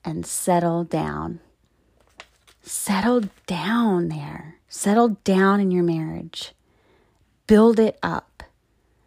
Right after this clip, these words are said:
Settle down in your motherhood. Build it up. Settle down in this world. Build it up. Make it good. Make it fruitful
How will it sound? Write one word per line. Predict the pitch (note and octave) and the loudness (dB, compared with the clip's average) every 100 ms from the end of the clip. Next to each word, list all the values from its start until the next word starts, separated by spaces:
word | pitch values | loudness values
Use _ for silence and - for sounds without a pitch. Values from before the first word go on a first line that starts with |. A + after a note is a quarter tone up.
| _ - | _ -10
Settle | - B3 B3+ | 0 4 2
down | G3+ F#3 F#3 G3 | 2 0 2 2
in | F#3 | 2
your | F3 | 2
motherhood. | E3 D#3 E3 D#3+ E3 E3 - _ _ _ _ | 0 -2 -4 -4 -6 -6 -10 _ _ _ _
Build | - A3 A3+ | 4 4 4
it | A3+ - | 0 -2
up. | E3 - _ - _ - | -4 -4 _ -20 _ -20
Settle | - - A3+ A#3+ B3 | -12 0 4 4 2
down | G3+ F#3+ F#3+ G3 F#3+ E3+ - | 0 2 2 4 2 0 -2
in | F#3+ E3+ | -4 -2
this | E3 E3 - | -4 -6 -8
world. | E3 D#3+ D#3 F3+ - _ _ _ _ _ - | -6 -6 -6 -10 -14 _ _ _ _ _ -2
Build | G#3 A3+ G#3+ | 4 4 4
it | G#3+ - | 0 -4
up. | E3+ E3 - - - _ _ _ _ | -4 -4 -8 -20 -20 _ _ _ _
Make | G3 F#3+ G3 A#3 | 2 6 6 6
it | B3+ B3 | 0 0
good. | E3+ D3 D3 - _ _ _ _ _ - | -4 -2 -6 -12 _ _ _ _ _ -4
Make | F3+ F#3+ A3 A3+ | 2 4 4 4
it | B3 - | 2 0
fruitful | - F#3+ F3+ - E3 D#3+ | -8 -6 -6 -4 -4 -6